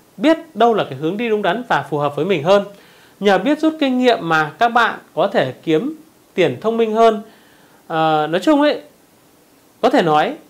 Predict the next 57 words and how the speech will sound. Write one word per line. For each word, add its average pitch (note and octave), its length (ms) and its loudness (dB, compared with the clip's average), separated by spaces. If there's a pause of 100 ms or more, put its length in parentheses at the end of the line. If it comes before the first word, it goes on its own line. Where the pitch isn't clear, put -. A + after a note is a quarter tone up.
(280)
thời F3+ 240 2
của C#3 140 -2
các G3+ 120 -2
bạn G3 260 0
đã E3+ 120 2
tới G3 440 2 (500)
do G3+ 140 4
đó, F#3 360 4
các B3 80 2
bạn A3 180 2
hãy G#3 120 -2
tận F#3+ 280 -2
dụng G3+ 300 -2
nó E3 220 0
thật F3 120 -6
hiệu E3+ 220 -6
quả. B2+ 340 -4 (420)
Nếu F3 180 2
như C#4 120 0
mà A#3 100 0
ai A#3 280 -2
đó F#3+ 260 2
muốn G#3 380 -2 (380)
buôn A3 180 -2
bán F3+ 140 0
kinh A#3 140 -4
doanh G#3+ 180 0
hay A3 80 -4
là F#3+ 60 -2
mở C#3 160 -4
rộng D3+ 140 -4
cái E3+ 140 -8
quy A3+ 80 -4
mô A3 100 -4
công G#3 180 -6
ty G#3+ 160 -4
trong G3+ 140 -8
thời D#3+ 100 -6
gian E3 140 -4
này C#3 220 -4 (360)
thì F#3+ 120 -4
các A3+ 120 0
bạn A3 200 2
cũng F#3 120 -6
nên A#3 200 -2
tiến F#3 120 0
hành D#3 240 -2
ngay G3+ 180 0
nhé, G#3 240 -4
vì D3+ 340 -4 (540)
cái - 100 -2
thời F3+ 160 -2
thế C#3 160 -4
nó E3+ 60 -4
đang G3 160 0
thuận D3+ 140 -8
lợi. D3+ 160 0